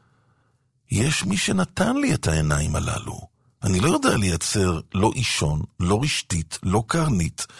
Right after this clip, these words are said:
לא צינוריות של דמעות ולא שקית של דמעות. וגם לא את הדמעות עצמם, אין לי תמיסה במאה שקל. הבורא נתן לי תמיסה תמידית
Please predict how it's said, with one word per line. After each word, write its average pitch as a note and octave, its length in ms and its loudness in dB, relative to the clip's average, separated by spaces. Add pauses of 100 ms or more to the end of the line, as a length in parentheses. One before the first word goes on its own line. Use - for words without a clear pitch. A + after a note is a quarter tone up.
(320)
לא G2+ 240 4
צינוריות C3+ 580 2
של F2 160 0
דמעות E2+ 400 2
ולא F#2+ 200 2
שקית - 380 -4
של C4+ 220 -2
דמעות. - 500 -4 (1300)
וגם A2 340 2
לא G3+ 120 2
את G#3 80 -4
הדמעות G3+ 400 0
עצמם, - 440 -2
אין C3 80 2
לי C#4 140 0
תמיסה A2 440 0
במאה E2+ 320 0
שקל. E2 400 -2
הבורא F2 260 2
נתן G3+ 300 -2
לי A#3+ 80 0
תמיסה - 440 -2
תמידית G2+ 540 -2